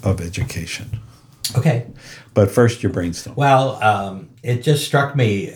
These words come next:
Speaker 2: uh, as you shared the eagerness of the learning consultants that you, you're now engaged with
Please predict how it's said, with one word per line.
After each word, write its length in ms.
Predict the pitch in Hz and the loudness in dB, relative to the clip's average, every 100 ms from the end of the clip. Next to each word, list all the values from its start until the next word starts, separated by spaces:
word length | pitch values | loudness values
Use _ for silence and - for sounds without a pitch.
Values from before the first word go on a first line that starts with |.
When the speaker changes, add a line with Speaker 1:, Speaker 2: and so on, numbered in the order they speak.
| - | -14
Speaker 2:
uh, 560 | 95 92 90 85 - - - | -4 -2 -2 -8 -12 -18 -18
as 280 | - 101 - | -6 -6 -4
you 120 | 110 | -6
shared 680 | 104 - 113 113 113 107 104 - _ _ _ _ _ _ _ _ _ - | -6 -2 2 2 2 0 -4 -14 _ _ _ _ _ _ _ _ _ -10
the 280 | 101 107 - | -2 -2 2
eagerness 1040 | 117 123 123 110 87 87 - - - - _ _ _ _ _ _ - _ - | 2 4 4 2 0 -4 -10 -12 -14 -18 _ _ _ _ _ _ -20 _ -6
of 640 | 95 101 98 95 95 - - | 2 4 4 0 -6 -14 -4
the 100 | 101 | 0
learning 440 | 107 107 110 104 | 4 4 4 2
consultants 720 | 107 104 - 98 85 87 78 - | 0 -2 0 0 0 -10 -10 -10
that 180 | 82 | -6
you, 180 | 98 104 | -4 -4
you're 160 | 98 101 | -2 0
now 220 | 101 98 | 2 0
engaged 400 | 92 95 95 - | -2 -4 -6 -6
with 420 | 98 87 - - | -6 -6 -12 -20